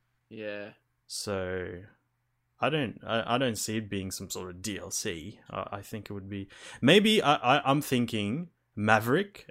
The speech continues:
Speaker 2: as in, like, um, Top
Speaker 1: Top
Speaker 2: Gun.
Speaker 1: Gun, Maverick and Goose. Sick.
Speaker 2: Yeah, like dog, a dogfighting game, like
Speaker 1: Top
Speaker 2: a
Speaker 1: Gun movies coming out.
Speaker 2: There you
Speaker 1: Like,
Speaker 2: go.
Speaker 1: sweet. Fucking
Speaker 2: Crossover.
Speaker 1: man.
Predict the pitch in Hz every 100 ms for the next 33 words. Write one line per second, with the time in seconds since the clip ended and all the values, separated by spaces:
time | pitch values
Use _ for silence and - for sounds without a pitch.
0 | - 113 110 107 104 95 92 - - -
1 | - 101 95 95 90 87 - _ _ _
2 | _ _ - 101 - 180 139 170 135 131
3 | 147 151 147 135 143 113 - 127 180 143
4 | 113 95 113 120 - 123 120 135 135 -
5 | 131 117 131 135 - 147 156 175 180 180
6 | 208 247 254 - 117 110 107 123 107 127
7 | 123 127 139 - 131 131 135 202 - _
8 | _ _ _ _ - 107 107 123 131 196
9 | 175 151 185 _ - 110 135 117 147 190
10 | 165 160 170